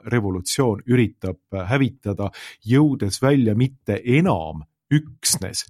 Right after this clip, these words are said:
kristliku tsivilisatsiooni hävitamiseni, vaid jõudes välja sinna, et hävitada ära inimene sellisena, nagu ta Jumala poolt loodud on. Äh, hävitades ära tema soolise kuuluvuse ilmselge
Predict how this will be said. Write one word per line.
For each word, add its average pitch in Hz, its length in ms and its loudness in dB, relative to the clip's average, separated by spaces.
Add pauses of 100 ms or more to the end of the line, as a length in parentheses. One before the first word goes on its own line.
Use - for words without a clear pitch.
(140)
kristliku 107 640 -2
tsivilisatsiooni 101 1040 -2
hävitamiseni, 92 880 -4 (320)
vaid 135 400 2
jõudes 107 420 2
välja 98 300 -4
sinna, 117 400 0
et 92 100 -8
hävitada 104 640 -2
ära 113 180 2 (160)
inimene 107 760 2 (420)
sellisena, 107 960 2 (460)
nagu 120 280 2
ta 104 120 -2
Jumala 104 400 2
poolt 95 360 -4
loodud 101 360 2
on. 113 140 2 (680)
Äh, 107 540 0 (220)
hävitades 120 640 2
ära 120 240 4
tema 101 220 -2 (220)
soolise 113 600 2
kuuluvuse 101 920 0
ilmselge 101 800 0